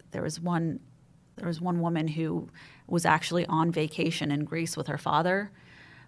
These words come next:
when she saw what was happening, and she didn't feel comfortable being on vacation while these people were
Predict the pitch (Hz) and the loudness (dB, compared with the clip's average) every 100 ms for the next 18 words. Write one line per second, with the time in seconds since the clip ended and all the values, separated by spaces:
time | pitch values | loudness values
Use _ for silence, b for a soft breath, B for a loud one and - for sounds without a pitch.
0 | - 160 156 156 156 160 - 180 170 170 | -8 0 2 2 2 -2 -2 0 4 4
1 | 160 156 170 160 175 180 170 147 - 170 | 4 0 4 4 4 2 2 0 0 -2
2 | 170 - 160 - 165 160 170 160 156 160 | -2 -2 -2 0 -4 0 -2 -2 -4 -2
3 | 160 160 147 143 143 - 165 165 175 185 | 0 0 0 -2 -4 -4 -4 -2 -2 -2
4 | 190 - 156 156 156 151 139 - 160 156 | -6 -8 -2 0 0 -2 -4 -2 -2 -2
5 | 143 151 151 151 | -2 0 0 -2